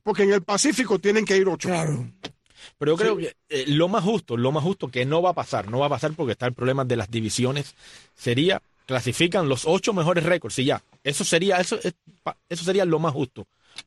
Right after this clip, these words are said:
Speaker 3: Pero desgraciadamente, desgraciadamente, lo
Speaker 1: Eh,
Speaker 3: justo no va de la mano con el
Speaker 1: así
Speaker 3: negocio.
Speaker 1: es, en la N F L, este año Tampa fue a los playoffs del fútbol americano con
Speaker 3: Ujú.
Speaker 1: promedio negativo. Ok, y hubo equipos con tres victorias más que no fueron a los playoffs
Speaker 3: Ujú.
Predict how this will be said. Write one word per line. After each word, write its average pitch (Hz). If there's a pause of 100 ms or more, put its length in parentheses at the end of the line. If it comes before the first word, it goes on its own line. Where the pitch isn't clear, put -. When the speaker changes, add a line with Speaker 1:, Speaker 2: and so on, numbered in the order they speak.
Speaker 3:
Pero 196
desgraciadamente, 151
desgraciadamente, 147 (760)
lo 131
Speaker 1:
Eh, 131
Speaker 3:
justo 170
no 139
va 151
de 135
la 127
mano 143
con 131
el 123
Speaker 1:
así 113
Speaker 3:
negocio. 190
Speaker 1:
es, -
en 165
la 151
N 190
F 196
L, 302
este 156
año 208
Tampa 185
fue 165
a 156
los 160
playoffs 165 (180)
del 135
fútbol 165
americano 160
con 120
Speaker 3:
Ujú. 165
Speaker 1:
promedio 143
negativo. 147 (680)
Ok, 156
y 202
hubo 214
equipos 302
con 190
tres 247
victorias 262
más 247
que 233
no 254
fueron 277
a 269
los 226
playoffs 226
Speaker 3:
Ujú. 120